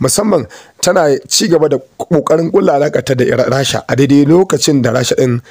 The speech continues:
take ta taɓurza da ƙasashen Turawan yamma. To amma kuma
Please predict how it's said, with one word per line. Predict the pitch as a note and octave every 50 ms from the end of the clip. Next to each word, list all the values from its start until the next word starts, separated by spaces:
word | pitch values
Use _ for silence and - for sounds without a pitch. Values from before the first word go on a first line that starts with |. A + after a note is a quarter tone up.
| - _ _
take | - D3 - C#3 A#2+ A2+ G#2+ A#2 A#2 - _ _
ta | - C3+ C#3
taɓurza | C3+ - C#3+ C#3+ - - - A2 A2 C3+ D3+ - - _ -
da | - -
ƙasashen | - B2+ B2+ A#2+ G#2+ - - A2+ A2 A2 A2 -
Turawan | - - A#2+ A#2 A2 A#2 A2+ A2
yamma. | A2 A2+ G2+ - - - _
To | - E3
amma | E3+ F#3+ G3
kuma | - G#3+ G#3+